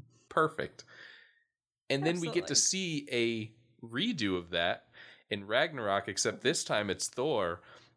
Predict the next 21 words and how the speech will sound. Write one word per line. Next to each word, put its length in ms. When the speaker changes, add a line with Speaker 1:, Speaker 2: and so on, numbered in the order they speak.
Speaker 2:
and 100
we 100
get 160
to 100
see 220
Loki 480
get 300
so 360
excited 680
Speaker 1:
<laughs> 200
Speaker 2:
that 140
someone 380
else 380
is 240
going 360
through 340
what 160
he's 280
already 280
been 240
through. 300